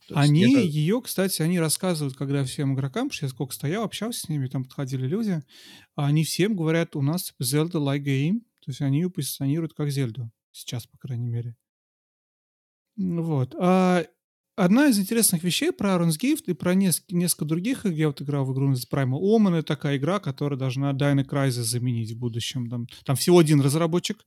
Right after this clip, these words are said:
Speaker 2: один разработчик и од-, один маркетолог, де-, девочка. А, ещё какие-то игры. Это прям какие-то, они очень сырые.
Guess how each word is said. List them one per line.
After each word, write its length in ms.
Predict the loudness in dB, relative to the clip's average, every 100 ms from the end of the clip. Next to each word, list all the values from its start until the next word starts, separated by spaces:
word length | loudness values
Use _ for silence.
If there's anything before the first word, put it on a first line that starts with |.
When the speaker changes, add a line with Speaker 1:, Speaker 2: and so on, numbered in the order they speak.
| _
Speaker 2:
один 220 | -2 2 2
разработчик 580 | 0 -2 -2 -4 -4
и 40 | -4
од-, 180 | -4 -2
один 380 | -2 0 -2 -4 -16 0
маркетолог, 600 | 0 0 -8 -6 -8 -10
де-, 120 | -10 -8
девочка. 520 | -6 -8 -12 -16 -18 _ -20 -20 -18 -20 -16 -6
А, 460 | -4 -2 -2 -2
ещё 500 | -4 -4 0 2 2
какие-то 260 | 2 0 0
игры. 240 | 0 0 -2 _ _ _ _ -2
Это 240 | 2 2 0
прям 280 | 2 2 2
какие-то, 480 | -2 -2 0 -4 -2
они 260 | 4 4 2 _
очень 340 | 6 6 6 0
сырые. 600 | 0 -2 -2 -4 -6